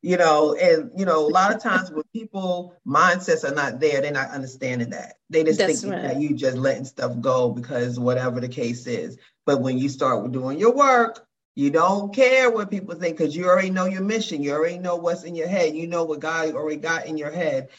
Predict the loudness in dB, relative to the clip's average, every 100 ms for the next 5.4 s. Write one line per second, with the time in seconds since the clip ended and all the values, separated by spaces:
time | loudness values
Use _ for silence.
0 | _ _ 2 4 2 0 -4 -2 -2 -2
1 | -2 -2 0 0 -2 -2 -2 -2 0 0
2 | 0 -2 -6 -6 -2 0 0 -2 0 2
3 | 0 -2 0 0 0 -2 -4 -6 -8 -14
4 | _ _ _ _ _ _ _ -2 -2 2
5 | 4 4 0